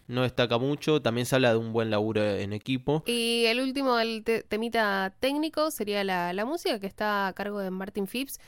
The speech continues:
Speaker 2: Yo tuve un tema con la música, fue que en cada una de las escenas de Josefina y Napoleón usan un tema clásico. No me vengan a preguntar qué tema, perdón, no me lo acuerdo. Pero es la misma canción que se usa recurrentemente en Orgullo y Prejuicio.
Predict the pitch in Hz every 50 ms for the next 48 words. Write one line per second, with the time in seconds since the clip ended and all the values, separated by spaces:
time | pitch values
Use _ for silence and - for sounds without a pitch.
0 | - - - - 294 254 330 320 311 285 262 - 285 277 285 277 277 262 247 240
1 | 226 220 233 - - 277 262 - 277 294 330 - 220 214 208 220 220 220 - -
2 | 240 240 247 254 247 240 233 240 240 240 233 233 226 208 196 - 190 - - 208
3 | 202 208 208 208 220 - - - - - - - - - _ - - - - _
4 | _ _ - - 196 185 190 202 208 202 202 202 285 - - 226 - 247 233 -
5 | 294 311 311 302 277 254 233 226 233 226 226 233 240 240 - - - 233 240 -
6 | - 247 226 226 233 226 _ _ _ _ _ - 240 262 254 254 233 - 233 220
7 | 220 226 208 208 214 - - - 208 196 196 - - 202 190 - 196 196 190 190
8 | _ _ - _ - 233 240 233 214 202 196 196 190 185 180 180 175 175 180 185
9 | 180 185 180 180 180 180 180 180 - 165 170 180 180 180 180 - - 220 233 240
10 | 233 220 190 - - 190 185 190 190 196 208 214 - - - - - - - -
11 | _ - _ - - 349 277 214 202 202 196 208 - _ - - 302 269 240 269
12 | 262 262 277 302 285 269 294 320 311 277 247 247 240 - - 240 247 254 - 277
13 | - - 214 202 220 220 - - 240 226 226 226 214 - - 208 208 220 208 220
14 | 220 226 226 - 233 233 208 190 202 190 - 214 202 185 185 180 185 - - 208
15 | 190 190 180 - - 175 - - -